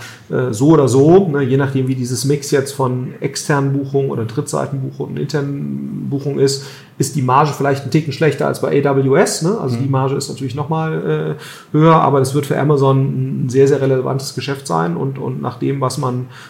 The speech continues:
Speaker 1: äh, eben auch lesen kann und, und, und Martin Sorrell, äh, kommuniziert das ja auch mal sehr aktiv, ist, ist das eben mittlerweile die, die weltweit, zumindest mal in der westlichen Welt, drittgrößte Advertising-Plattform mittlerweile nach Facebook und, und, und, und Google und, ähm,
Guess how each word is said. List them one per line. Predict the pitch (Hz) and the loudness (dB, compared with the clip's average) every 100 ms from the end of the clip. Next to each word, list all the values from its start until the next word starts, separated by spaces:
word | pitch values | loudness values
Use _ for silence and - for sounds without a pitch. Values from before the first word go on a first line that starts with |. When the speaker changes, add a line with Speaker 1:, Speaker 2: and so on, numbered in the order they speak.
| - | -6
Speaker 1:
äh, | 135 143 139 | -2 0 0
eben | 139 - | -2 -4
auch | 117 | -2
lesen | 131 139 | 0 0
kann | - 143 143 | -2 -2 -2
und, | 135 135 | -4 -6
und, | 135 131 - | -6 -8 -8
und | - - - | -8 -8 -10
Martin | - - 131 | -6 -6 -6
Sorrell, | 123 127 131 135 135 135 127 | -4 0 2 2 2 2 -2
äh, | 127 135 135 | -4 -6 -6
kommuniziert | 139 135 131 147 | -2 -2 0 -2
das | 127 | -4
ja | 147 | -4
auch | 147 | -2
mal | 147 | 0
sehr | 135 143 139 - - - | 2 2 0 -4 -16 -4
aktiv, | - 147 - 151 156 - | 0 0 2 2 2 2
ist, | 131 - - | -2 -4 -4
ist | - - 135 | -6 -4 -2
das | 131 | 0
eben | 139 | 0
mittlerweile | 135 131 131 123 | 0 0 0 -2
die, | 123 | -4
die | 156 135 120 | -6 -4 -2
weltweit, | 139 127 123 127 143 - - - 170 | -2 0 0 2 0 -2 -14 -20 -16
zumindest | - 131 117 | -8 -6 -6
mal | 123 | -4
in | |
der | 117 | -2
westlichen | 139 - 113 139 | -2 -2 -4 0
Welt, | 135 143 139 - - - - | 2 4 2 -2 -16 -20 0
drittgrößte | 151 147 - 143 135 - | 2 2 0 0 0 -2
Advertising-Plattform | 131 127 131 127 120 127 120 123 127 | -2 -2 0 -2 -4 -6 -8 -6 -8
mittlerweile | 127 123 120 123 | -6 -6 -6 -6
nach | 123 - | -6 -4
Facebook | 127 120 127 120 - | -4 -2 -4 -6 -6
und, | 131 120 117 | -6 -6 -6
und, | 127 135 120 113 - - - - - | -6 -6 -6 -10 -12 -16 -18 -12 -4
und, | 131 | 0
und | - 135 | 2 6
Google | 160 160 202 285 | 8 10 10 8
und, | 147 139 139 | 4 4 2
ähm, | - 76 78 78 78 | 2 0 -2 -6 -4